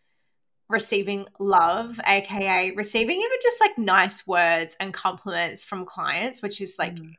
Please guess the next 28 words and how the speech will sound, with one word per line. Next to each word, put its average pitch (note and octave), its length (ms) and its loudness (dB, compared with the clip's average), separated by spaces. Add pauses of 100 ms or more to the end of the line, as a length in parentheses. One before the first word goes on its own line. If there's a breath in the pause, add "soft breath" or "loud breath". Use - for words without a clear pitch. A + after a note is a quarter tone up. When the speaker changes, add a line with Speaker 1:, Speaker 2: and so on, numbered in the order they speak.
Speaker 1:
absolutely F3+ 720 -2
been F3+ 160 -4
a E3+ 80 -6
thing E3+ 220 -10
for F#3+ 100 -16
me E3+ 80 -6
in - 60 -6
the - 80 -10
past, - 460 -2 (520 loud breath)
or, G#3+ 160 6
like, G3 240 4
receiving G3+ 480 -2 (120)
love F3+ 440 6
or G3 200 0
adoration F3 760 0
from F#3 200 -4
someone E3+ 460 -4 (100)
in G3+ 160 -2
my - 160 -2
life, - 540 -2 (100)
I F#3+ 120 10
Speaker 2:
Mm. F#3 200 -2
Speaker 1:
realize F#3+ 600 4
that - 120 -2
I - 140 4
also F3+ 400 -6
start F3+ 340 2
to G#3 100 -4